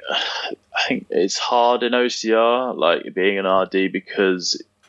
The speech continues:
you generally don't have enough lanes on every obstacle to fit twenty, thirty. How many people are gonna sign up for this? Fifty?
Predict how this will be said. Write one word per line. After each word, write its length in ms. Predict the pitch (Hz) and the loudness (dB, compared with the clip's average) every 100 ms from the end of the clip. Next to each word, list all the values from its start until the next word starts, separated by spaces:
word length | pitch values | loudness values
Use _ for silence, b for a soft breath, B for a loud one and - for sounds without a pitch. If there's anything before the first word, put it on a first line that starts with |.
| _ _ _ _ _ _ | _ _ _ _ _ _
you 540 | 98 107 104 101 98 - | -6 -2 0 0 -2 -4
generally 600 | - 110 104 104 101 104 | 0 4 4 2 0 0
don't 300 | 95 98 101 | 2 0 0
have 240 | 104 98 | 0 0
enough 260 | 98 92 - | 2 0 0
lanes 460 | 87 85 82 90 | 0 0 -2 -6
on 420 | 90 82 80 85 85 | 0 2 2 -2 0
every 260 | 78 90 82 | 0 2 4
obstacle 600 | 85 - - - 95 95 | 2 0 -8 -2 0 0
to 120 | - | -4
fit 340 | - - 85 - B B B B B - _ _ - | 0 4 4 2 B B B B B -20 _ _ -2
twenty, 640 | - 92 87 - 90 82 | 2 2 0 0 0 0
thirty. 640 | - - 90 - 95 92 | 0 2 2 0 -2 -2
How 180 | 98 120 | -2 0
many 140 | 117 104 | 0 2
people 220 | 110 101 | 0 2
are 20 | |
gonna 160 | 98 92 | 0 0
sign 240 | 101 95 | 2 2
up 160 | 87 - | 2 0
for 80 | 78 | -2
this? 220 | 76 - | -2 -2
Fifty? 480 | - 104 - 117 | -2 -2 0 -4